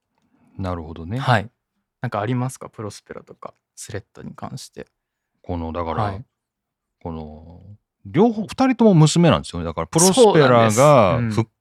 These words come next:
Speaker 1: 活させたいというか、
Speaker 2: うん。
Speaker 1: で、復活ったってさ、
Speaker 2: うん。
Speaker 1: そのデータストームっていう、なんちゅうの、あの、なんかビリビリビリビリっていうさ、
Speaker 2: <laughs>
Speaker 1: その、
Speaker 2: あ、すごいでっかいネットワークみたいな。
Speaker 1: でっかい球体状のさ、
Speaker 2: うん。うん。
Speaker 1: まあ、球体である必要ないんだろうけど、
Speaker 2: はい。
Speaker 1: ネッ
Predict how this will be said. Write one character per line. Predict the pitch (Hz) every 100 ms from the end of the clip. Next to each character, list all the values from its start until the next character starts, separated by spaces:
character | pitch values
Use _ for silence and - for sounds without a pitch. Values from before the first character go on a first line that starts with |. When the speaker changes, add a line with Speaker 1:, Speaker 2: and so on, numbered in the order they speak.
| -
Speaker 1:
活 | 160 -
さ | 151
せ | 143
た | 139 127
い |
と | 90
い |
う | 80
か、 | - 73 123
Speaker 2:
う |
ん。 | 113 101 - _ -
Speaker 1:
で、 | 80
復 | - 78 -
活 | 254 294
っ |
た | - 294
っ | -
て | 92
さ、 | - 80 73
Speaker 2:
う |
ん。 | 101 92
Speaker 1:
そ | 123
の | 80 78
デ | 107 101 92 117
ー |
タ | 151 160
ス | -
ト | 151
ー |
ム | 87
っ | 73
て | -
い |
う、 | 76
な | 95
ん | 110
ち | 139
ゅ |
う |
の、 | 104
あ | 55
の、 | 78
な |
ん | 78
か |
ビ | 85
リ | 80
ビ |
リ | 87
ビ | 85
リ | 85
ビ | 87
リ | 90
っ | 85
て | -
い | 71
う |
さ、 | - - - 175
Speaker 2:
<laughs> | - -
Speaker 1:
そ | - 120
の、 | 135 - 143 -
Speaker 2:
あ、 | 131
す | 185 214
ご | 214
い |
で | 143 170
っ | -
か | 240
い | 156
ネ | 139
ッ | 107
ト | 127 160
ワ | 156
ー |
ク | 104
み | 104
た | 92
い |
な。 |
Speaker 1:
で | 120
っ |
か | - 202 170
い | 107
球 | - 160 107
体 | 143 143
状 | 135 139
の | 127
さ、 | 127 107
Speaker 2:
う |
ん。 |
う | 98
ん。 |
Speaker 1:
ま |
あ、 | 101
球 | - 156
体 | 151 147
で | 147
あ |
る | 104
必 | 87
要 |
な | 90
い |
ん |
だ | 80
ろ | 73
う |
け | 73
ど、 | -
Speaker 2:
は |
い。 | 110
Speaker 1:
ネ |
ッ | 117